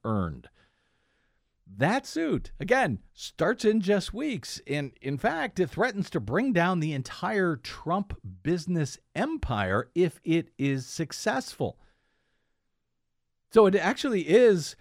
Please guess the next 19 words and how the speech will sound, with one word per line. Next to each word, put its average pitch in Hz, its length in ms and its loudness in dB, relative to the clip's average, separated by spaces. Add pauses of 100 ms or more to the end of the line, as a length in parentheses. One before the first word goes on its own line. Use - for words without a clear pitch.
somewhat 175 480 0
amazing, 156 560 2
it 123 100 -2
seems 123 280 -2
to 131 80 -6
me, 262 220 0
that 170 120 -2
he's 123 240 -2
charged 180 480 -2
with, 151 300 -2
uh, 135 400 -4
so 220 480 0
many 151 260 0
crimes, 147 720 0 (680)
uh, 139 340 4
that 143 140 2
one 180 320 2
is, 160 800 0 (420)
uh, - 300 -10